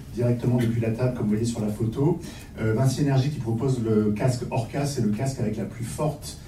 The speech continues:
euh, résolution du marché aujourd'hui et donc qui permet des applications industrielles très fines. Et enfin, chacun d'entre nous pourra assouvir ou, euh, réaliser son rêve de présenter le journal de T F un, puisque sur le lab,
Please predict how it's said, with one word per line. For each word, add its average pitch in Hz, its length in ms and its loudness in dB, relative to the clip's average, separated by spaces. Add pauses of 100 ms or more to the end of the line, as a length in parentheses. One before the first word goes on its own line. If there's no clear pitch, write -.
(280)
euh, 101 180 -2
résolution 127 760 2
du 107 140 0
marché 117 520 0
aujourd'hui 117 500 -2
et - 20 0
donc 107 140 0
qui - 100 -4
permet 113 300 -2
des 107 180 -2
applications 110 460 -4
industrielles 113 520 -2
très 120 220 4
fines. 160 380 0 (420)
Et 135 200 0
enfin, 151 400 -2
chacun 147 360 -4
d'entre 131 260 0
nous 151 120 0
pourra 120 380 -2
assouvir 123 440 -4 (180)
ou, 101 200 -2
euh, 90 100 -2
réaliser 127 420 2
son 123 180 -2
rêve 117 300 2 (480)
de 131 60 4
présenter 131 540 0 (420)
le 135 320 4
journal 123 520 0
de 123 120 4
T 123 240 0
F - 160 -6
un, 143 240 2 (300)
puisque 135 440 0
sur 117 220 -4
le 110 80 2
lab, 120 240 4